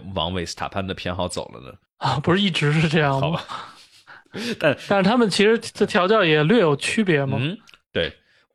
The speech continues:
Speaker 2: 根据车手，对。
Speaker 1: 我记得去年的时候，当时佩雷兹不想，就想用自己的调教，然后发现用自己的调教比维斯塔潘慢特别多，然后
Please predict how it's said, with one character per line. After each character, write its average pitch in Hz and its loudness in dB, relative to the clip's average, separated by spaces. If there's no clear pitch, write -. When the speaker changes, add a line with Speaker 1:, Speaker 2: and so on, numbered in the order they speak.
Speaker 2:
根 160 2
据 160 4
车 160 0
手， 151 -2
对。 147 -2
Speaker 1:
我 127 0
记 220 -2
得 208 6
去 - -4
年 87 -2
的 95 -2
时 98 -4
候， 92 -2
当 113 0
时 98 -4
佩 104 0
雷 104 6
兹 107 -2
不 113 -4
想， - -4
就 107 -8
想 - -6
用 92 -8
自 - -6
己 98 -2
的 82 -6
调 82 -6
教， 92 0
然 82 0
后 95 0
发 101 -4
现 101 -4
用 107 -4
自 101 -10
己 98 -8
的 87 -6
调 87 -4
教 92 0
比 90 -4
维 85 -2
斯 - -10
塔 85 -10
潘 92 -12
慢 92 -2
特 - -8
别 85 -2
多， 90 -2
然 80 -6
后 85 -6